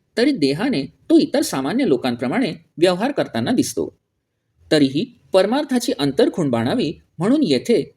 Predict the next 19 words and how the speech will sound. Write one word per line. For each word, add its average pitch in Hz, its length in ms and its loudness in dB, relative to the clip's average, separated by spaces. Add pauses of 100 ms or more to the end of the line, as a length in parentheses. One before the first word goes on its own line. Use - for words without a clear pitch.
काही 220 220 2
सिद्ध 165 280 -2
लक्षणांचे 143 580 -2
निरूपण 135 440 0
केले 117 220 2
जात 110 200 -6
आहे. 107 200 -10 (1400)
निरंतर 262 420 4
स्वरूपानुसंधान 160 1000 0 (260)
हे 277 80 2
साधूचे 165 440 0
मुख्य 196 320 0
लक्षण 151 320 0
आहे. - 420 -10 (320)
तो 294 80 6
लोकात 214 420 6 (240)
लोकांसारखाच 165 760 0
वागत 123 280 0
असतो, - 400 -4